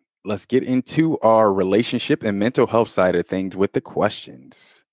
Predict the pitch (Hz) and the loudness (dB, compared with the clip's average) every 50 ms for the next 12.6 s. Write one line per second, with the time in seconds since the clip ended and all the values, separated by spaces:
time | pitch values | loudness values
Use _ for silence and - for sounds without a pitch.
0 | _ _ _ _ _ _ _ _ _ _ - 104 143 160 - - 185 190 190 160 | _ _ _ _ _ _ _ _ _ _ 0 0 0 0 0 -2 -4 -2 0 0
1 | 135 143 147 147 143 120 107 92 80 78 - _ _ _ _ _ _ _ _ _ | 0 2 2 2 2 4 2 0 0 -2 -8 _ _ _ _ _ _ _ _ _
2 | _ _ _ - - - - 110 107 110 123 139 147 - 165 165 160 151 - - | _ _ _ -20 -18 -10 -4 0 2 4 4 2 2 0 -2 -2 -2 -2 0 2
3 | 113 107 101 95 - - 107 101 - - - 110 101 92 90 95 98 104 104 - | 2 2 2 0 -4 -6 -8 -8 -8 -4 -2 0 0 0 0 2 2 2 0 -2
4 | - - 104 90 85 - 107 110 120 - - - - - _ _ - - - - | -4 -6 -6 -6 -6 -2 0 0 0 0 -2 -16 -20 -20 _ _ -20 -20 -20 -20
5 | _ _ - 101 98 107 127 131 139 - - 117 110 101 98 95 92 - - - | _ _ -10 -8 -4 0 0 0 0 0 0 2 2 4 2 2 -2 -4 -4 -2
6 | 98 98 92 87 101 113 131 139 127 110 107 104 95 87 - - 76 78 - 76 | 0 0 0 2 2 2 2 2 2 2 2 2 2 0 -2 -8 -12 -10 -10 -10
7 | 71 71 - _ _ _ _ _ _ _ _ _ - 143 170 165 - 151 123 123 | -10 -12 -14 _ _ _ _ _ _ _ _ _ 0 0 0 0 0 -2 2 2
8 | 117 104 104 104 104 98 95 92 82 80 85 73 71 73 - - 58 53 - _ | 2 2 2 0 0 0 -2 -4 -6 -8 -12 -12 -14 -14 -18 -20 -20 -20 -20 _
9 | _ _ _ _ _ _ _ - 95 101 110 110 104 104 98 - - 117 101 - | _ _ _ _ _ _ _ -8 -4 0 0 0 2 0 -2 0 2 0 0 0
10 | - 107 101 87 127 165 165 170 170 175 160 - - _ _ _ _ _ _ - | 0 -4 -2 2 2 4 4 4 4 2 -2 -8 -18 _ _ _ _ _ _ -2
11 | 104 98 - 117 135 143 - - 127 110 95 90 - - - 160 185 196 208 180 | -2 0 2 2 0 0 0 -2 -2 -2 -2 -2 -4 -2 0 0 0 0 -2 -4
12 | - - 110 - - 110 104 101 - - - | -4 -4 -4 -4 -2 -6 -6 -6 -8 -12 -20